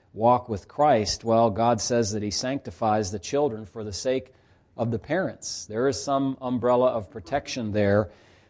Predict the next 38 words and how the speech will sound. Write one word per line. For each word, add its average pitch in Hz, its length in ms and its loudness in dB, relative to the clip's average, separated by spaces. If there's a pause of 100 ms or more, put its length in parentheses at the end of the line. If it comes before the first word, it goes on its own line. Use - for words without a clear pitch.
for 139 360 8
them. 107 340 4
So 117 480 6 (720)
Lot 131 280 6
enjoyed 117 440 6
some 117 220 0
of 95 120 -4
that. 104 300 0 (260)
We 156 100 8
start 214 320 12
with 151 160 10
then 147 200 6
God's, 131 460 8
<clears throat> - 20 -6
excuse 147 460 6
me, 120 120 2
God's 113 280 0
plan 127 340 0
for 113 160 -6
Sodom 143 500 6
in 110 100 0
chapter 117 400 0
eighteen 117 400 -2
and 104 80 -4
verse 101 200 -2
sixteen. 139 540 2
I'll 113 100 2
read 107 300 4
four, 113 400 0 (180)
uh, 104 180 -6
five 113 380 -2
verses 120 380 0
here. 131 300 0 (520)
It - 140 -8
says, 135 300 6
"Then 196 260 10
the 175 140 12
men 190 480 10